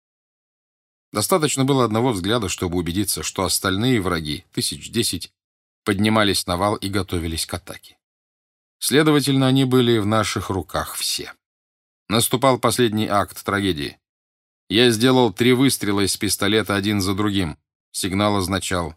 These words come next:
"спустить воду". Поднялся страшный рёв и шум. В одну минуту горный ручей наполнил ров и превратился в реку сто футов ширины и двадцать пять глубины. "К оружию!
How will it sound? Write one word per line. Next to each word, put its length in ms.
"спустить 680
воду". 340
Поднялся 500
страшный 540
рёв 240
и 20
шум. 260
В 120
одну 260
минуту 420
горный 440
ручей 360
наполнил 680
ров 300
и 160
превратился 760
в 100
реку 320
сто 300
футов 360
ширины 400
и 120
двадцать 500
пять 260
глубины. 520
"К 100
оружию! 600